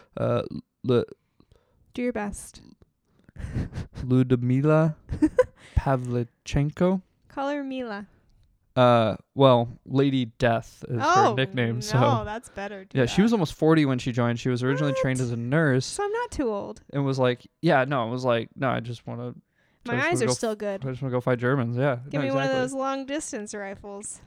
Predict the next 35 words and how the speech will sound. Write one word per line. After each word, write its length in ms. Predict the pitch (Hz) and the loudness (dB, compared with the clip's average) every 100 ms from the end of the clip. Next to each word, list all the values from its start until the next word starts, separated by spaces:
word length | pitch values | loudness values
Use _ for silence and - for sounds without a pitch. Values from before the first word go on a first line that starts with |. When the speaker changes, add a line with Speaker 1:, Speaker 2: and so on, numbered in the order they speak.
| - | -6
Speaker 1:
Yeah, 300 | 117 107 123 143 | -4 -4 -8 -4
we 120 | 135 | -4
should, 180 | 135 135 | -4 -2
we, 220 | 131 139 | 0 -2
we're 140 | 127 131 | -2 -2
gonna 140 | 123 | -2
talk 180 | 127 117 | 0 0
about 220 | 113 113 | 0 -2
this 120 | - | -2
after 180 | 117 113 | -4 -4
this 100 | 110 | -6
podcast. 300 | - 117 - | -2 -2 -2
I 40 | 117 | -6
just 120 | - | -4
Speaker 2:
Okay. 180 | 113 220 | -6 -4
Speaker 1:
wanna 120 | 117 | -4
let 100 | 120 | -2
you 80 | 120 | -4
know. 240 | 117 117 | -4 -6
Speaker 2:
In 140 | 233 240 | -8 -10
private? 500 | 240 226 240 247 _ _ | -10 -10 -12 -18 _ _
We'll 80 | |
talk 120 | - 240 | -12 -6
Speaker 1:
Yeah. 100 | - | -6
Speaker 2:
about 120 | 110 | -6
this 180 | 226 - | -12 -18
in 100 | 233 | -20
private. 380 | 240 226 240 254 | -18 -18 -14 -10
Speaker 1:
Uh, 140 | 107 | -10
we'll 160 | 110 120 _ _ - | -8 -10 _ _ -12
talk 200 | 156 123 | -10 -4
about 240 | 113 113 | -4 -2
it. 120 | 113 - _ _ _ _ _ _ _ _ | -6 -10 _ _ _ _ _ _ _ _
Pillow 240 | 143 131 | 2 2
talk. 300 | 117 - - | 0 -4 -6